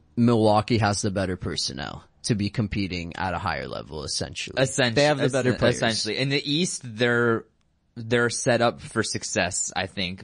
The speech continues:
Speaker 2: better than the Trailblazers are in the Western, in the loaded Western Conference.
Speaker 1: Exactly. And the fact that Portland is ten and three
Speaker 2: I'll give
Speaker 1: should
Speaker 2: them
Speaker 1: be
Speaker 2: that.
Speaker 1: saying
Speaker 2: Hey, I
Speaker 1: something.
Speaker 2: had them in my top five, too.
Speaker 1: And
Speaker 2: I,
Speaker 1: the,
Speaker 2: I
Speaker 1: and the,
Speaker 2: gave them credit.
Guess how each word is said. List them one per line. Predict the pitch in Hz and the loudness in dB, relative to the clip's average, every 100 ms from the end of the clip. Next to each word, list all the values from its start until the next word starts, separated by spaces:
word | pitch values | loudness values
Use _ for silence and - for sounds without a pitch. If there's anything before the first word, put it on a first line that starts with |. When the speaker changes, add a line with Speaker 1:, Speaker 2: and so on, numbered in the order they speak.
| 95 | -4
Speaker 2:
better | 107 98 101 | -2 0 -2
than | 95 | -2
the | 95 | -4
Trailblazers | 95 101 90 95 90 98 95 | -2 0 0 0 -2 -2 0
are | 90 90 | 0 2
in | 90 | 0
the | 92 | -4
Western, | 90 - 92 | -4 -6 -6
in | 107 | -2
the | 107 | 0
loaded | 104 101 95 85 | 2 2 2 0
Western | 90 - 90 | -4 -4 -8
Conference. | 92 73 - 85 - | -8 -10 -10 -14 -4
Speaker 1:
Exactly. | 123 101 113 98 - - - - _ _ _ _ _ _ - | -2 0 2 0 -2 -8 -12 -12 _ _ _ _ _ _ 0
And | 135 | 2
the | 135 | 2
fact | - 117 123 - | 2 2 2 2
that | 110 | 0
Portland | - 123 120 110 | 2 2 2 0
is | 101 - | 0 -2
ten | 120 113 | 0 0
and | 101 98 | 0 -4
three | 104 110 110 101 101 - - | -2 0 2 0 -4 -8 -2
Speaker 2:
I'll | 147 240 | 0 2
give | 285 254 | 2 4
Speaker 1:
should | - 143 | 4 6
Speaker 2:
them | |
Speaker 1:
be | |
Speaker 2:
that. | 139 | 4
Speaker 1:
saying | 147 170 135 117 | 6 4 4 2
Speaker 2:
Hey, | - 101 | 2 4
I | - | 4
Speaker 1:
something. | 151 | 4
Speaker 2:
had | 190 196 | 4 4
them | 190 | 2
in | 190 | 2
my | 175 | 2
top | 156 165 156 | 4 2 2
five, | - 160 151 139 | 2 4 4 2
too. | - 151 113 123 139 | 2 4 6 4 2
Speaker 1:
And | 147 | 2
Speaker 2:
I, | 131 | 4
Speaker 1:
the, | 143 101 | 2 4
Speaker 2:
I | 139 | 4
Speaker 1:
and | 156 | 4
the, | |
Speaker 2:
gave | 165 160 | 4 2
them | 170 | 0
credit. | 139 123 95 120 - | 0 0 2 0 -2